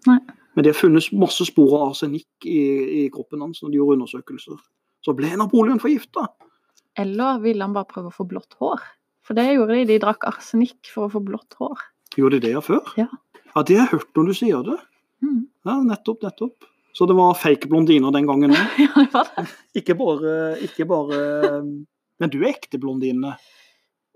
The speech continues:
Speaker 1: Eh, ja, på en måte.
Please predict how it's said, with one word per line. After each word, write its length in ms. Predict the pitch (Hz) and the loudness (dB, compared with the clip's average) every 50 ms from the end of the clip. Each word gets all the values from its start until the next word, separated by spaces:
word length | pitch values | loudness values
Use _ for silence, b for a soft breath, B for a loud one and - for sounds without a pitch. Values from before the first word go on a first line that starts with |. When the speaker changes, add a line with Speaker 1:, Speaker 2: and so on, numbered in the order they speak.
| - _ _ | -20 _ _
Speaker 1:
Eh, 720 | - 254 269 262 269 262 262 254 254 247 247 247 240 240 - | -2 0 0 2 2 0 0 0 0 0 0 0 -2 0 0
ja, 380 | 247 220 214 214 208 214 214 B B B B B B B _ _ _ - | 0 2 2 2 0 0 -2 B B B B B B B _ _ _ -4
på 60 | 226 | -2
en 160 | 214 202 202 | -2 -2 -4
måte. 440 | 202 190 185 - _ _ - - - | -6 -8 -10 -14 _ _ -20 -20 -20